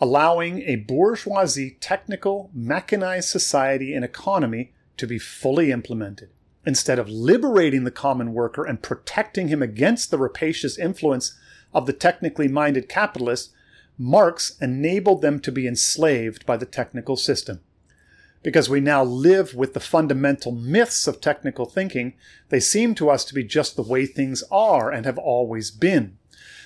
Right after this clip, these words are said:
They have become almost religious in nature. Take the myth of work, this idea that hard work is its own reward.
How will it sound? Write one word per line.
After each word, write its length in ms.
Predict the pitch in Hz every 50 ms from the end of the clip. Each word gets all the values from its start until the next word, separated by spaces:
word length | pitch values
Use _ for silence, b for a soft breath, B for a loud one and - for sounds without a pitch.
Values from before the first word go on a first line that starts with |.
| B B
They 100 | 151 135
have 160 | 139 143 120
become 340 | 143 143 - 151 147 151 -
almost 400 | 165 143 139 139 127 - - -
religious 640 | 139 131 143 165 190 220 202 139 117 127 113 -
in 220 | - - 139 120 131
nature. 460 | 147 170 180 - - - 104 - - _ _ _ _ _ b b b b b b b b _
Take 280 | - - 170 156 - - - -
the 100 | 131 135
myth 300 | 135 131 151 156 151 -
of 200 | 180 127 117 117
work, 460 | 120 156 202 226 160 113 - - - - - _
this 180 | - 143 135 -
idea 480 | 165 139 139 120 110 151 175 180 170 151
that 160 | 127 135 -
hard 460 | - - - 165 160 156 147 135 120
work 300 | 143 185 202 180 - - -
is 140 | 123 113 135
its 180 | 131 - - -
own 260 | - 139 127 127 123
reward. 600 | 131 143 135 139 175 214 214 180 127 107 104